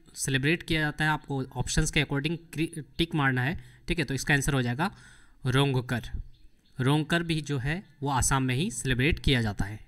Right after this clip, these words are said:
नेक्स्ट बात करें, "The famous अम्बुबच्ची मेला is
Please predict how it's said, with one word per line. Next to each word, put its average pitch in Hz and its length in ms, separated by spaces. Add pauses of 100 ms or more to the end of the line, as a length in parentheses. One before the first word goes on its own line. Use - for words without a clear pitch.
(100)
नेक्स्ट 147 220
बात 151 180
करें, 143 220 (440)
"The - 120
famous 165 500 (320)
अम्बुबच्ची 175 680
मेला 156 360
is 151 220